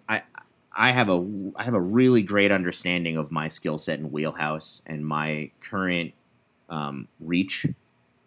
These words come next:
through Extra Butter. And I know exactly what I can do and what I can't do and what I would love to do.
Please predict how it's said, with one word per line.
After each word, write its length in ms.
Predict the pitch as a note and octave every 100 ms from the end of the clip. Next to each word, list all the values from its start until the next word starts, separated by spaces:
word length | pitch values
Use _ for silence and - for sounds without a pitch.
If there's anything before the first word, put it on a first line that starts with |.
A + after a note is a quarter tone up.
| _ _ _ _
through 360 | - F2+ F2
Extra 240 | F2+ - E2
Butter. 440 | E2 E2+ G2 A2+ _ -
And 320 | F2+ F2 E2+
I 100 | -
know 140 | A2+ A2+
exactly 460 | E2+ F2 F2+ F#2
what 160 | E2+ D#2+
I 80 | D#2
can 180 | E2 D#2+
do 380 | D#2+ E2+ F#2+ G2
and 100 | D#2
what 120 | D#2
I 60 | C#2+
can't 360 | - G2+ G#2
do 300 | A#2 B2 B2+
and 140 | - F2
what 100 | E2
I 60 |
would 140 | D#2 D2+
love 220 | D#2 D#2
to 80 | -
do. 260 | C2 G#1+